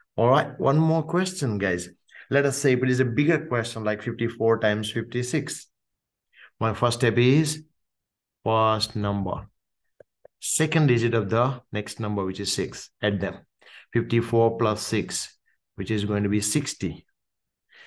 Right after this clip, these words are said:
Then I got to multiply that with my common number, which is five.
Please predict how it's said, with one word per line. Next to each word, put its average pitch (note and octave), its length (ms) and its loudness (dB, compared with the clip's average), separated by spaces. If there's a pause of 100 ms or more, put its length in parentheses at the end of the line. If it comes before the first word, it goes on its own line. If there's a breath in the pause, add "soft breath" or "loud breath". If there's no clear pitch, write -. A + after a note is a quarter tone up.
(140 loud breath)
Then A2 120 -2
I A2 80 2
got A2 80 2
to A2+ 80 0
multiply D3 800 4
that G#2+ 540 -2 (380)
with G#2 160 -6
my G#2+ 200 0
common A2+ 920 0
number, A2+ 380 -2
which F#2+ 160 -2
is A2 100 -4
five. - 320 -2